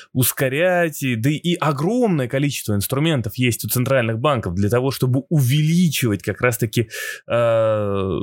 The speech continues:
скупку активов, чтобы воздействовать на ту или иную меру. Вот, допустим, начала расти доходность, они, э, увеличивают скупку облигаций, и,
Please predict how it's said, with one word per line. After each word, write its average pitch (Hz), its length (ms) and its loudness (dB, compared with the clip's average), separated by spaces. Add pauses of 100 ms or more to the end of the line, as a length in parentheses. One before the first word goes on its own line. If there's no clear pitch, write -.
(200)
скупку 123 340 -2
активов, 180 500 0
чтобы 123 400 -2
воздействовать 139 960 0 (300)
на 165 200 0
ту 208 260 0
или 175 160 2 (140)
иную 151 280 2
меру. 113 300 0
Вот, 90 120 -4
допустим, 120 400 0
начала 131 280 -2
расти 131 280 -4
доходность, 180 640 0
они, 104 260 2
э, 98 120 -2
увеличивают 117 720 0
скупку - 360 -4
облигаций, 143 600 0
и, 151 260 2